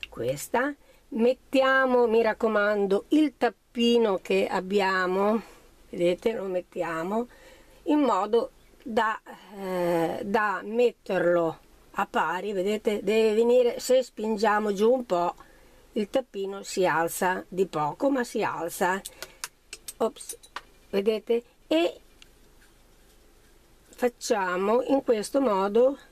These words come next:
stringiamo bene, la avvitiamo bene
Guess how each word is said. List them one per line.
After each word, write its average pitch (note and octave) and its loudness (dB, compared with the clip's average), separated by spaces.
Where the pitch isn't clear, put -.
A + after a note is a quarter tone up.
stringiamo G#3+ -4
bene, A3+ 0
la F#3 2
avvitiamo G#3+ 0
bene F3+ 0